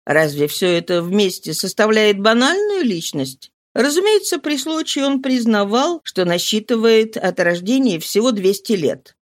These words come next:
А его род? Он повелся от лакеев и льстецов, стоял за стульями, потом выслужился в домоправители, надсмотрщики,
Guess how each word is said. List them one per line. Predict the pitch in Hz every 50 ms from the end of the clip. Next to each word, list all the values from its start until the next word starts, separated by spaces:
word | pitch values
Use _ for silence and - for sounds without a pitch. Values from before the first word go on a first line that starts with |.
| _ _ -
А | 185 185 175
его | 170 160 160 160 151
род? | 139 131 139 190 - - - - _ _ _ _ _ _ _
Он | - 339 381 359
повелся | - 330 294 277 269 294 294 302 269 269 - 277 269
от | 262 262 254
лакеев | 208 185 190 190 190 214 220 240 254 254 240 233 220 -
и | 185 170
льстецов, | 156 156 - - - 160 147 - - 185 214 226 220 - - _ _ _ _
стоял | - - - - 170 180 196 220 226 220
за | 190 170 156
стульями, | 143 - - - 277 285 285 254 240 208 170 156 143 131 117 - - _ _
потом | - 285 302 - 370 359 330 247
выслужился | 220 233 233 - 240 233 240 247 226 233 220 220 220 - - 214 202
в | 196 196 190
домоправители, | 185 233 233 220 185 170 - 165 160 151 139 135 139 139 - 180 202 220 233 233
надсмотрщики, | 233 208 180 - - - 156 147 147 147 147 180 196 208 - - 262 262 262 269 269 262 262